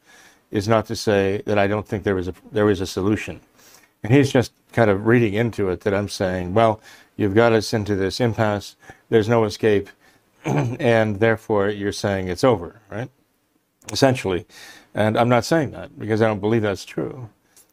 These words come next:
And, uh, I think that's happening now with people dashing about trying to find a human solution to a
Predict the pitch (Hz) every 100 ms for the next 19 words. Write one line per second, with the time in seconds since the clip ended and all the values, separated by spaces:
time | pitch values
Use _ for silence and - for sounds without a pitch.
0 | _ 277 110 110 104 107 101 101 98 113
1 | _ _ 107 113 110 - 143 113 104 -
2 | 120 - 104 101 110 127 104 107 101 110
3 | - 98 - _ - _ - 117 123 -
4 | 113 101 104 101 98 - - - 110 104
5 | 95 95 - 104 95 95 110 120 104 -
6 | 98 110 - 95 90 - 101 90 92 85